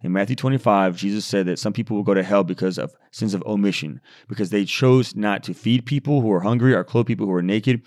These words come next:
or give people drinks who are thirsty, or visit people in prison, or welcome strangers. Those are all sins of omission.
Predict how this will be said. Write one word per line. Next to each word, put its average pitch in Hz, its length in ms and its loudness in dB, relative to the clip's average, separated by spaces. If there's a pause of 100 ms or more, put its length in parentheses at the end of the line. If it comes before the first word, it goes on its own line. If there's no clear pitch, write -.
(240)
or 98 80 -4
give 110 100 -2
people 98 220 -4
drinks 110 420 -4
who 95 100 -4
are 90 60 -2
thirsty, 92 500 0 (220)
or 78 80 -4
visit 120 300 4
people 127 220 0
in 113 80 -2
prison, 107 280 0
or 95 80 0
welcome 101 340 2
strangers. 98 600 -4 (240)
Those 110 180 0
are 104 80 0
all 123 300 4
sins 120 200 -2
of 95 100 -4
omission. 104 600 0